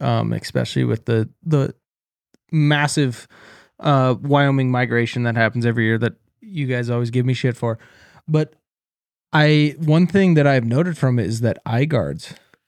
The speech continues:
are a big tell in some, in some instance, and regression is on eye guards on, like, a, like, a typical deer are, uh,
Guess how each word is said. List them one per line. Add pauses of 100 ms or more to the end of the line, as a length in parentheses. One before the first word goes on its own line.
(380)
are
a
big
tell
in
some, (120)
in
some
instance,
and (120)
regression (840)
is
on
eye
guards (180)
on,
like,
a, (340)
like,
a
typical
deer (920)
are,
uh,